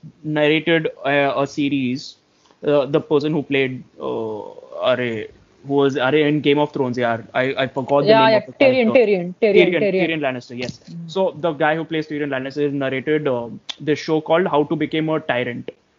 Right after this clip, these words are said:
Speaker 1: which is on Netflix. It's brilliant. It's brilliantly made. Go and check it out. It's, like, six, seven episodes, and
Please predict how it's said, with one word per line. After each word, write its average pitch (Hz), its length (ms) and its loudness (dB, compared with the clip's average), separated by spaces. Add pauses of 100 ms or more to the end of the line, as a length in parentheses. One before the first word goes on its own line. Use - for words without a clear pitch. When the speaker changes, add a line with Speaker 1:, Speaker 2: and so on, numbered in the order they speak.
(300)
Speaker 1:
which 151 180 0
is 151 100 -2
on 151 120 2
Netflix. 120 360 -6 (100)
It's 147 220 -4 (260)
brilliant. 151 480 0
It's 139 140 -4
brilliantly 160 680 0
made. 143 340 -2 (380)
Go 147 180 2
and 147 120 2
check 123 160 -8
it 123 60 -8
out. 117 200 -4
It's, 127 220 -8
like, 127 200 0
six, - 240 -8
seven 147 240 -2
episodes, 156 400 -2
and 160 280 0